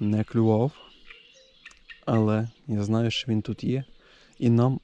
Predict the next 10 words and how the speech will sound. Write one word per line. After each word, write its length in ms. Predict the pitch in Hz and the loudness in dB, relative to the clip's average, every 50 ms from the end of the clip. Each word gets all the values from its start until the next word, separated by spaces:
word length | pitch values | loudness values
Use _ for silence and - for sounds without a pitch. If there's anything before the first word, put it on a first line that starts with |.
| _ - | _ -14
вдалося 720 | 160 127 113 117 113 107 110 117 123 - - 110 107 110 | -12 -6 -2 0 0 2 0 -2 -2 -4 -6 -6 -6 -6
спіймати 540 | - - - 139 139 110 113 117 113 - 107 | -8 -10 -8 -4 -2 0 0 0 0 -2 -4
вже 220 | 104 107 110 107 | -4 -2 -2 -2
два 400 | 104 107 107 123 123 131 143 151 - | -4 -4 -6 -4 -2 0 0 0 -2
гарних 480 | - 123 110 110 117 123 113 107 - - | -4 -4 -2 -2 -2 -2 -4 -4 -6 -10
ось 80 | 131 | -12
таких 300 | - - - - 113 110 | -12 -10 -6 -4 -4 -4
коробчики. 480 | - - 110 123 - - - - - - - - - - - - - - - - - - - - - - - - _ - - | -4 -8 -8 -8 -10 -10 -14 -16 -16 -20 -20 -20 -20 -20 -20 -20 -20 -20 -20 -20 -20 -20 -20 -20 -20 -20 -20 -20 _ -12 -4
Тому 340 | - 113 120 147 175 220 - - | 0 2 4 4 4 2 0 -6
сьогодні 640 | - - 113 110 107 123 135 131 127 120 - - | -6 -4 -2 0 2 2 2 2 2 0 -2 -4